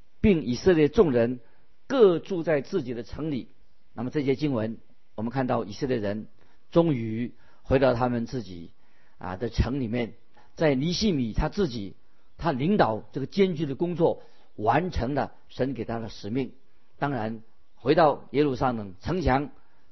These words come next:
建筑完毕了，当然还有许多的圣工还要需要做的。感谢神，我们看到神兴起尼西米这个人，成为一个忠心服侍神的人。巴不得我们听众朋友，啊，读到尼西米记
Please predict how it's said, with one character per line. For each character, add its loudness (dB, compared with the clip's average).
建 8
筑 0
完 2
毕 2
了， -2
当 2
然 0
还 -2
有 -2
许 -8
多 -2
的 -4
圣 2
工 -2
还 0
要 2
需 -8
要 -2
做 -4
的。 -10
感 -4
谢 0
神， -4
我 -8
们 -6
看 -2
到 -2
神 -2
兴 0
起 -6
尼 -2
西 -8
米 -8
这 -6
个 -6
人， -8
成 -6
为 -4
一 -6
个 -6
忠 0
心 -6
服 -4
侍 -4
神 -4
的 -6
人。 -8
巴 0
不 -2
得 -2
我 -2
们 -6
听 -4
众 -4
朋 -6
友， -2
啊， -10
读 -4
到 0
尼 -4
西 -10
米 -6
记 -10